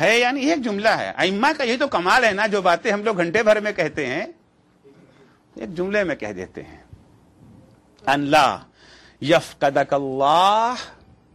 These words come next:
حیث امرک ولا یراک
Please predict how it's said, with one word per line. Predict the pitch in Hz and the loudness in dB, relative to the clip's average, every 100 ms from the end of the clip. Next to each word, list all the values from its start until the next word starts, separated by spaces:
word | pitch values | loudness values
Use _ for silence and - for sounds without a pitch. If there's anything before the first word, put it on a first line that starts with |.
| _ _ - 196 | _ _ -8 -6
حیث | 226 226 - 214 | -4 -6 -8 -8
امرک | 107 101 95 - - - - _ _ _ _ _ - - | -10 -10 -12 -14 -14 -20 -20 _ _ _ _ _ -20 -6
ولا | 113 131 139 143 120 | 0 2 2 0 -2
یراک | 117 120 123 180 233 240 | -2 -2 0 0 -2 -2